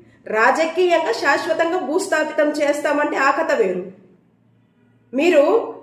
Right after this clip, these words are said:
శాశ్వతంగా "నేను ఆ డెవిల్ని భూస్థాపితం చేస్తాను" అనే మాటల్లో ఆంతర్యం ఏంటి? అంతకుముందు కూడా ఈయన అన్నారు చంద్రబాబు నాయుడు గారు,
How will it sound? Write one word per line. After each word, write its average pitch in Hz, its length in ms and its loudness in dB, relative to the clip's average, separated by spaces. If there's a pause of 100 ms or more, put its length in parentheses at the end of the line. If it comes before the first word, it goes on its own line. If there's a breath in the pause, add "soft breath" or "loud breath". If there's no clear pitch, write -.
శాశ్వతంగా 349 1040 2
"నేను 320 200 0
ఆ 277 100 6
డెవిల్ని 302 400 2
భూస్థాపితం 294 800 0
చేస్తాను" 285 640 2 (400)
అనే 277 160 2
మాటల్లో 269 640 2
ఆంతర్యం 294 520 -2
ఏంటి? 294 540 -4 (560)
అంతకుముందు 349 540 0
కూడా 359 160 2
ఈయన 330 180 0
అన్నారు 294 480 0 (540)
చంద్రబాబు 285 320 0
నాయుడు 247 220 4
గారు, 196 240 -2